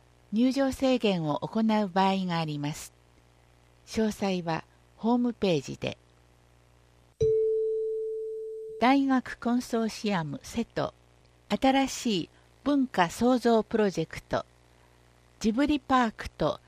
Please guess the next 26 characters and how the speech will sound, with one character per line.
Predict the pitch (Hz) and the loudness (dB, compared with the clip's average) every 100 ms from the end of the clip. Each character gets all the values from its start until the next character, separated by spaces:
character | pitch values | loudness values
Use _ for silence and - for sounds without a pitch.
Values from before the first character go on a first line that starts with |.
| _ _ | _ _
瀬 | - 294 302 | -4 -2 2
戸 | 240 | 4
を | 196 147 - - | 6 4 0 -2
楽 | 190 196 214 | -2 0 -2
し | - | -4
も | 208 180 151 | -2 0 0
う。 | - _ _ _ _ _ _ _ _ _ _ _ | -2 _ _ _ _ _ _ _ _ _ _ _
問 | - 247 | 2 4
い | 233 | 4
合 | 220 | 2
わ | |
せ | 214 202 | 0 -4
先、 | - 180 - 165 - _ _ _ _ _ _ _ | -4 -6 -4 -6 -6 _ _ _ _ _ _ _
南 | 202 262 262 | 0 2 4
山 | 269 247 | 4 2
大 | 233 208 | 2 0
学 | 180 165 - - - _ | 0 -4 -4 -8 -10 _
石 | 180 - - | -10 -8 -4
川 | 254 240 226 | 0 2 2
ゼ | 196 185 | 0 -2
ミ、 | 151 - _ _ _ _ _ | -4 -10 _ _ _ _ _
学 | 196 196 | -4 -2
生 | - 269 262 | -4 2 2
有 | 247 233 | 4 2
志 | 202 139 | -2 -6
団 | 147 160 | -4 -6